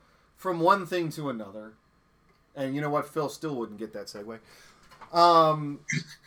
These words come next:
the Masters of the Universe movie, which is a story I'm, I was just about as sick of as reporting on as Henry Cavill is or is not Superman.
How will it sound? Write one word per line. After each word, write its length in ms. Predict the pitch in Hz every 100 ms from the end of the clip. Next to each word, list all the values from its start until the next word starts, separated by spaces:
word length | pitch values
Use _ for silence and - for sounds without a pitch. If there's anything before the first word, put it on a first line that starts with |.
| _ _ _ -
the 100 | 170
Masters 500 | 208 277 277 285 254
of 60 |
the 60 | 269
Universe 480 | 302 339 233 220 208
movie, 400 | 180 175 220 226
which 280 | 175 170 185
is 120 | 170
a 80 | 160
story 400 | - 185 190 175
I'm, 240 | 170 151
I 320 | 151 147 156
was 260 | 151 147 -
just 260 | - 220 214
about 260 | 180 165
as 140 | 143 -
sick 240 | 175 165
of 160 | 156 139
as 100 | 131
reporting 380 | 131 160 151
on 220 | 139 135 135
as 260 | 127 120
Henry 260 | 156 151 139
Cavill 400 | 151 143 139 127
is 220 | 147 135
or 100 | 127
is 160 | 143 143
not 220 | 123 -
Superman. 480 | 196 135 110 107